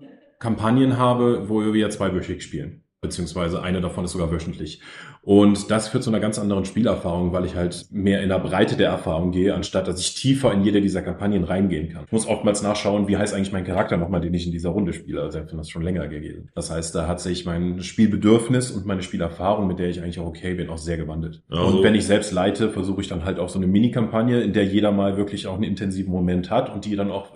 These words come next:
Speaker 1: sinnvoll abgeschlossen werden kann, ist mir jetzt lieber als die offene Endloskampagne, die dann irgendwann vielleicht ausläuft. Dann habe ich lieber am Ende einen Knall und das Ding ist beendet, auch wenn alle noch Bock haben. Aber eigentlich ist meine Geschichte dann schon mal erzählt. Da kann man irgendwann vielleicht noch eine zweite Staffel dranhängen. Ich würde aber lieber was anderes ausprobieren,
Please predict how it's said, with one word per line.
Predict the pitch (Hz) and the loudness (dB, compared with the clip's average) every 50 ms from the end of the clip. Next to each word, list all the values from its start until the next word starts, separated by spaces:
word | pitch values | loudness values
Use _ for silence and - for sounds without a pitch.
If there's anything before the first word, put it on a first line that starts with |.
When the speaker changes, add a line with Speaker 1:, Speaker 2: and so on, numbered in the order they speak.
| 95 104 | -12 -10
Speaker 1:
sinnvoll | 98 90 101 110 - - 101 - | -4 -2 -2 -2 -2 -4 -6 -6
abgeschlossen | 120 117 - 113 - - 110 107 - - 110 98 | -6 -4 -4 -6 -4 -4 -4 -4 -4 -4 -2 0
werden | 98 101 101 101 | 2 2 2 0
kann, | 98 104 101 104 101 101 - | -2 -4 -6 -6 -6 -6 -6
ist | - 107 - - | -6 -4 -2 2
mir | 110 104 101 | 2 4 4
jetzt | 98 98 98 98 - - | 6 4 4 2 0 -2
lieber | 95 104 120 117 120 107 | 0 2 2 2 2 0
als | 95 104 101 - - - | 0 0 -2 -4 -6 -8
die | 98 92 | -8 -2
offene | - 104 98 - 117 107 98 | 0 0 0 0 0 -2 0
Endloskampagne, | - 107 104 - 95 - - 90 82 - - 90 95 98 98 101 101 98 90 - - - - - | -2 -4 -6 -6 -8 -8 -6 -6 -8 -6 -4 -2 0 0 2 2 2 0 -2 -4 -8 -14 -6 -2
die | 101 98 98 | 0 0 2
dann | 98 104 101 | 2 2 2
irgendwann | - 101 95 101 - - 98 101 98 | 2 2 0 0 0 0 -2 -2 -2
vielleicht | - - 92 90 101 - - - | -2 -4 -2 -2 -2 -2 -2 0
ausläuft. | 98 104 78 - - 85 76 73 71 - | 0 0 0 -2 -6 -8 -8 -8 -8 -6
Dann | - 90 90 | -4 -2 -2
habe | 104 101 | -2 -2
ich | 98 - | 0 2
lieber | 120 120 110 | 4 4 4
am | 104 104 - | 4 2 2
Ende | 107 107 107 98 | 0 0 2 0
einen | 87 85 | 0 -2
Knall | - - 117 117 147 170 | -2 0 2 4 4 4
und | 160 123 | 2 0
das | 110 - | -2 -2
Ding | - 120 117 | -2 -2 -2
ist | 107 - - | -2 -2 -4
beendet, | - - 110 143 160 135 | -4 0 2 4 4 4
auch | - - | 2 0
wenn | - 101 | -2 -4
alle | 98 101 101 | -2 0 0
noch | 95 90 - | 0 -2 0
Bock | - 113 113 - - | 0 0 0 0 0
haben. | 135 147 151 151 - - | 2 2 2 0 -2 -4
Aber | _ 110 110 120 107 | _ 0 0 2 4
eigentlich | 117 135 139 143 123 | 4 4 4 2 0
ist | - - | 2 4
meine | 117 107 120 139 139 | 6 6 8 8 6
Geschichte | 135 131 - 147 139 139 131 | 6 4 4 2 2 4 4
dann | 123 117 117 | 2 2 4
schon | - 139 123 | 2 2 2
mal | 117 113 | 4 2
erzählt. | 95 92 - - - 117 127 151 190 220 214 - - - - - | 2 0 -2 2 4 6 8 8 8 6 4 2 -4 -12 -16 -20
Da | - - | -20 -12
kann | - 95 92 | -6 -4 -2
man | 92 82 | -2 0
irgendwann | 87 95 90 98 92 90 | -2 -2 -2 -4 -6 -6
vielleicht | - 90 82 82 95 101 - | -2 -2 0 2 2 0 0
noch | 107 98 | -2 -4
eine | 98 90 | -4 -4
zweite | - 95 87 87 85 | -2 -2 -2 -2 -4
Staffel | - 90 85 92 85 | -6 -6 -6 -6 -4
dranhängen. | 87 101 117 117 123 143 151 135 | -2 0 2 2 4 4 4 2
Ich | - - | 2 2
würde | 104 101 92 | 2 2 2
aber | 92 90 | 2 2
lieber | 92 92 90 87 | 2 4 4 4
was | 87 85 101 | 4 4 2
anderes | 101 107 120 117 117 | 2 2 0 0 2
ausprobieren, | 120 123 - - - 120 123 135 143 165 160 - | 2 0 2 2 0 0 2 2 2 2 0 -2